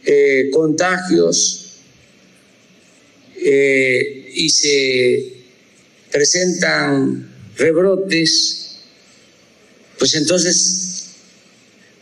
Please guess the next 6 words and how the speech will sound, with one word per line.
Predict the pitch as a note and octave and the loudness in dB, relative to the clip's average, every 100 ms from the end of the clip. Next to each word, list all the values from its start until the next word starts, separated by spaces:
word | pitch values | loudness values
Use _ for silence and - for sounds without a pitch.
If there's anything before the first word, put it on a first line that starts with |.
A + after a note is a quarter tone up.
| - | -4
vamos | A#2 E3 E3 - | -2 0 0 0
a, | B2 A2+ G#2 F2+ - - - - _ _ _ _ _ - | 0 0 -4 -8 -18 -20 -20 -20 _ _ _ _ _ -6
a | B2 B2 | -2 0
cerrar | D3+ C#3+ G3+ B3+ - - - - - - _ _ _ _ _ _ _ _ - | -2 -2 -2 -4 -8 -14 -18 -20 -20 -20 _ _ _ _ _ _ _ _ -6
de | C3 | -2
nuevo. | D#3+ G3+ | 0 0